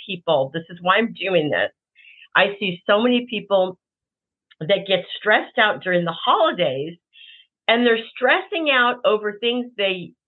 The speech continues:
typically like to do, and they either,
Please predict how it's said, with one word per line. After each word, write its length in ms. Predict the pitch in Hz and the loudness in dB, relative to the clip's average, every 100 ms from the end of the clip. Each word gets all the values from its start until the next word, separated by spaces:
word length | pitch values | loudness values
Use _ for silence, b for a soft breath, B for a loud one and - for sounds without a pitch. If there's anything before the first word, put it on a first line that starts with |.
| _ _ - | _ _ -2
typically 500 | 494 523 523 359 302 | 0 0 -2 0 2
like 340 | 196 196 - - | 2 2 -2 -12
to 120 | 196 | -8
do, 460 | 170 175 226 440 415 _ _ _ _ _ _ - | -2 2 2 0 -6 _ _ _ _ _ _ 0
and 180 | 196 208 | 2 4
they 180 | 208 233 | 2 2
either, 400 | 220 196 175 | 2 2 0